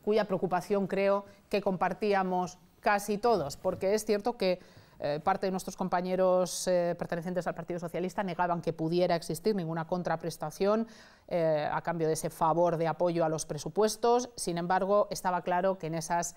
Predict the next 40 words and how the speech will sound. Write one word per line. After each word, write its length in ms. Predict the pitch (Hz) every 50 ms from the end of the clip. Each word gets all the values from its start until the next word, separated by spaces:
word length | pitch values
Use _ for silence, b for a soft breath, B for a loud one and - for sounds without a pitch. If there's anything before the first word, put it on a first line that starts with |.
| - -
mesas 560 | - 196 202 214 214 226 220 220 196 170 -
en 80 | 170 160
las 160 | 160 156 160
que 120 | - 170
ya 120 | 165 185 175
se 100 | - 175
han 60 | 165
celebrado 540 | 165 165 160 160 165 170 165 170 170 165 - B B B B B
conversaciones 720 | - 190 180 170 175 170 - 165 - 190 185 180 160 -
y 60 | 170
que 140 | 165 170 170
hemos 220 | 175 170 160 156
conocido, 580 | - - 160 160 160 - - 190 202 208 208 196
se 120 | - -
han 100 | 214 247
tenido 240 | 247 240 202 170 156
que 80 | 147 156
poner 240 | - 151 156 156 -
condiciones 600 | - 151 147 147 - - 180 185 208 233 226 - -
y, 120 | - 208
por 240 | - - 180 170 165
tanto, 460 | 170 190 196 202 190 - 214 226 226 B B B B B B
eh, 180 | - 180 170
tendría 500 | 170 175 180 175 170 175 196 202 196 185
que 80 | 190 180
haber 360 | 165 165 180 185 190 196 185
un 400 | 180 180 175 170 170 170 170 170
quid 220 | 160 - 214 208 -
pro 240 | - 208 196 170
quo. 280 | - 160 151 147 139 143
Ya 160 | 147 170 185
sabemos 460 | 180 185 185 196 202 214 214 220 214 -
que 280 | - 208 208 214 220 - -
nuevamente, 880 | - 196 214 226 233 220 214 196 196 202 208 208 202 - 240 254 269 B B B B B B B B
eh, 300 | B 185 175 170 165 - -
y 120 | 233 233
para 300 | 202 - 214 185 180 190
empezar, 720 | 233 233 202 165 160 143 135 - - 160 160 175 - 254 - _ _ _ _
se 200 | - - - 180
cifra 600 | - - 214 208 208 - 220 226 226 247 - -